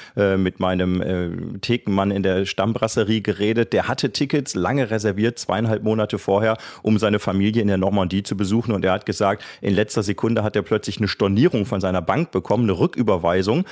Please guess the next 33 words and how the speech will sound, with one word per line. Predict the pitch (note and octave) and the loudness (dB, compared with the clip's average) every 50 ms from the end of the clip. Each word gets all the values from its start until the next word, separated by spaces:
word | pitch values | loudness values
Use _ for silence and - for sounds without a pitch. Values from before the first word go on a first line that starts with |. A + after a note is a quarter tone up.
| - - - | -12 -12 -6
eines | - G2 G2+ G2 F#2 | -2 0 0 0 0
Betrags. | - - E2+ - - E2+ F2 B2+ D#3 - | -2 -4 -6 -4 -2 -2 0 -2 -2 -2
Dann | - G2+ G2+ | -4 -2 -2
hat | G#2 F#2 | 0 -2
er | F#2+ F#2 | -2 -2
geguckt, | F#2 F#2 - D#3 D#3+ - - | -2 -2 -2 -2 -2 0 0
da | A2 - | 0 2
war | F#2+ F#2 | 2 2
es | G2 - | 2 2
sein | G#2+ G#2+ G#2+ | 0 -2 -2
Zugticket. | - - G#3+ - - - G2+ - C#3 E3+ - - - - - - | 0 -2 -4 -2 -2 -4 -2 0 0 -2 -2 -4 -16 -18 -10 -4
Und | - G2 | -2 0
dann | G2 G#2 B2 | 0 2 0
hat | B2 G#2+ | 2 2
er | G#2+ | 2
eine | G2+ F#2+ F#2+ F#2+ | 2 2 2 2
Mail | F#2 F#2 F#2+ A2+ B2+ | 2 2 2 0 0
von | - A#2 G#2+ | -2 -2 -2
der | G2 E2 | -2 -2
Bahngesellschaft | - E2+ D#2+ F#2 A2+ A2+ G#2+ G#2+ A2+ A2 - - A#2 G#2+ - | -2 -2 -2 0 -2 -2 -2 0 0 0 0 -2 -4 -4 -4
bekommen, | - G#2 - A2+ G#2+ A2 - | -6 -4 -2 -2 0 0 0
also | G2+ G2+ G#2+ G2+ - - - - | 0 0 0 0 -2 -6 -8 -4
er | - G2 | -2 2
möge | F#2+ G2+ A#2 A#2 A#2+ G2+ | 4 4 4 4 4 2
doch | G#2 F#2+ | 2 2
bitte | - A2+ A2+ - A2 | 2 0 -2 0 0
auf | F2+ G2+ - | 0 0 0
einen | D#2 F#2+ F#2 | 0 0 0
anderen | - - A2+ B2+ B2+ - A2 G2+ | 0 0 0 0 2 0 -2 -4
Zug | - - A2+ - | -2 -2 -2 0
ausweichen. | - G#2 G2+ - G2 F2 F#2+ G#2 - A2+ | 0 -2 -2 0 0 0 0 0 0 -2
Seiner | F#2 - F2 E2+ G#2 G#2+ G#2 | -2 0 0 0 2 0 0
sei | F#2 F#2+ F#2 F#2+ F#2+ | 0 2 0 0 0